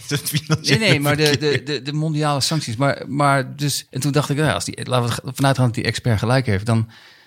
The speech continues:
Speaker 2: zijn al die praatjes over sancties is dus allemaal onzin." Dus wat ze eigenlijk zeggen is, "Nou, sancties worden harder." Maar wat ze dan niet zeggen is, "Over twintig jaar gaan ze het merken." En dat, dat is weird. De,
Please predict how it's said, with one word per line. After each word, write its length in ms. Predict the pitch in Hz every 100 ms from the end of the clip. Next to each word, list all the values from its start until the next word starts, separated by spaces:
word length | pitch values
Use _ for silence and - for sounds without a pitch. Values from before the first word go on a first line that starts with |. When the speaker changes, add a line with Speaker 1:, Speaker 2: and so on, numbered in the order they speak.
| -
Speaker 2:
zijn 140 | -
al 80 | 143
die 100 | 127
praatjes 320 | 123 127 -
over 120 | -
sancties 380 | - 139 120 113
is 100 | 123
dus 200 | 120 -
allemaal 360 | 135 131 123 120
onzin." 420 | 160 120 101 87
Dus 140 | - 110
wat 120 | -
ze 60 |
eigenlijk 320 | 147 156 165 139
zeggen 200 | 131 120
is, 40 | 117
"Nou, 320 | 113 - 110
sancties 240 | 113 175 156
worden 180 | 120 107
harder." 360 | 156 196 247 - - _ _
Maar 160 | 131 123
wat 140 | 135 131
ze 60 |
dan 140 | 127 123
niet 180 | 156 -
zeggen 260 | 120 107
is, 260 | - 110 -
"Over 300 | - 110 98
twintig 240 | - 190 202
jaar 180 | 202
gaan 100 | 208
ze 60 | 202
het 100 | 127
merken." 240 | 90 - - _
En 120 | -
dat, 160 | 135 160
dat 240 | 147 143 156
is 140 | 123 -
weird. 560 | 127 123 139 90 - - - - _ _ -
De, 500 | - - - -